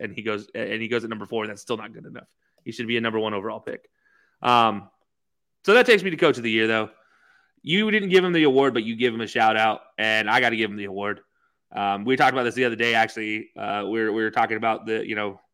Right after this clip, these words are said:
you know, maybe Mike McDaniel, maybe, maybe, you know, um, you, you look out there and, and, and give it to Kevin O'Connell potentially.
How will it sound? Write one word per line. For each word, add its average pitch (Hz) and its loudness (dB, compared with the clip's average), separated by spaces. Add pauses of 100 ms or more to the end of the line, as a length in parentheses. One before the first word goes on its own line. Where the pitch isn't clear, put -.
(880)
you 117 -14
know, 113 -16
maybe 117 0
Mike 113 -2
McDaniel, 117 -4
maybe, 101 -6
maybe, 104 -8
you 107 -14
know, 98 -6 (720)
um, 53 -12 (200)
you, 107 -10
you 107 -6
look 104 -4
out 104 2
there 104 2
and, 98 -10 (100)
and, 101 -4
and 98 -6 (560)
give 117 -2
it 104 -6
to 104 -12
Kevin 113 -2
O'Connell 123 0
potentially. 113 -4